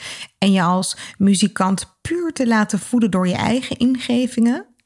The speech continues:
of door bestaande regels en kaders juist heel goed toe te passen, omdat ze nu eenmaal werken. En waar de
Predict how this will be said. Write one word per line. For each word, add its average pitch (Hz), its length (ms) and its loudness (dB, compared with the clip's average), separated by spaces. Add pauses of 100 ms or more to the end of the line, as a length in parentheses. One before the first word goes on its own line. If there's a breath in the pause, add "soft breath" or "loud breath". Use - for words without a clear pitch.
(800)
of 370 280 0
door 165 220 2
bestaande 190 500 2
regels 202 440 2
en 208 120 2
kaders 220 440 0
juist 226 400 0
heel 262 320 2
goed 262 320 -2
toe - 160 -10
te - 100 -2
passen, - 480 -4 (800)
omdat 247 300 4
ze - 100 2
nu 269 100 6
eenmaal 254 340 4
werken. 254 640 -2 (880 loud breath)
En 220 140 4
waar 226 220 4
de 220 140 -2